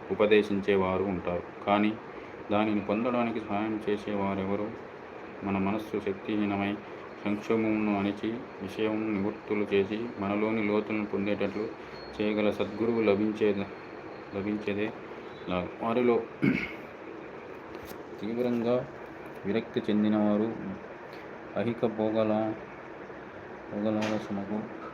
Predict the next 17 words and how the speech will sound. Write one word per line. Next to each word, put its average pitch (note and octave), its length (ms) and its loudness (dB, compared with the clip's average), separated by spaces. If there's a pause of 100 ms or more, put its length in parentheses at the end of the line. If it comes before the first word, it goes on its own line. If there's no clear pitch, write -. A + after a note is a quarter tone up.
ఈ G2+ 240 2
ప్రాపంచిక A2+ 600 2
జీవితాన్ని G#2+ 720 0 (800)
త్వచించి, A2 580 2 (120)
కొండ A2 200 2
గుహలను G#2+ 500 2
గాని, G#2+ 260 4
అడవుల్లో A2 500 2
గాని G#2 460 2
ఏకాంతంగా G#2+ 540 0
ఉండి, G2+ 300 2 (560)
తీవ్ర A2+ 300 2
నిష్ఠగా - 1400 0
తపస్సు G#2+ 540 0
చేసి, G#2+ 360 2 (1000)
పరమసత్యమును, A2 840 2 (200)
సత్యం, A2 420 0